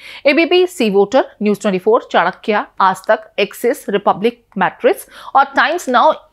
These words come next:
ईटीजी के सर्वे में समाजवादी पार्टी को शून्य सीटें दी गई हैं।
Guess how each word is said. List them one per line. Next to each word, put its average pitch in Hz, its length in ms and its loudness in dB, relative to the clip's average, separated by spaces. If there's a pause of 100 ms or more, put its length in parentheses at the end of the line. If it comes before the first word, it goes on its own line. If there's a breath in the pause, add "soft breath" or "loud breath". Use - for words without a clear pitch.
(280)
ईटीजी 277 480 2
के 190 340 -2
सर्वे 214 420 0
में 202 220 -4
समाजवादी 202 440 0
पार्टी 214 300 -2
को 226 280 -4
शून्य 294 540 -6
सीटें 214 540 -4
दी 190 260 -10
गई 160 220 -8
हैं। - 420 -10